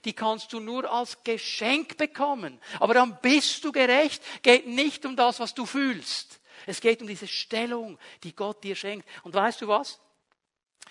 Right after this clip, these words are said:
Du wirst in deinem Leben nie mehr Gerechtigkeit Gottes haben, als in dem Moment, wo du Jesus angenommen hast.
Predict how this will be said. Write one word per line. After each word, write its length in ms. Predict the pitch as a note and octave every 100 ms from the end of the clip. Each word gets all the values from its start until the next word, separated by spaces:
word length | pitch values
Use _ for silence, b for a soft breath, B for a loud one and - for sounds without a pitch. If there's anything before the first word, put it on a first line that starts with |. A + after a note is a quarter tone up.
| b -
Du 120 | F#3+
wirst 340 | G#3+ C4 - B3
in 100 | A3+
deinem 360 | G#3 A3+ G#3+
Leben 540 | F3 G3+ A#3 D3+ F3+ F3+ b b b
nie 680 | F3 G#3+ A#3 C#4+ D4+ D#4 D4+
mehr 800 | C4+ A#3+ B3+ C4+ C#4 C#4 A3+ D3
Gerechtigkeit 1080 | - F#3 F3+ F3+ - F#3 - F#3+ F3 E3+ -
Gottes 480 | F#3+ F3 - D3+
haben, 360 | F3+ F3+ E3+ E3
als 240 | E3+ D#3
in 80 | D#3+
dem 180 | D3+ F#3
Moment, 400 | F#3 D3+ D#3+ E3+
wo 60 | C#3+
du 100 | C3
Jesus 400 | C3 D3+ D3+ D3
angenommen 500 | C#3+ D3 C#3 C#3 B2
hast. 200 | B2 -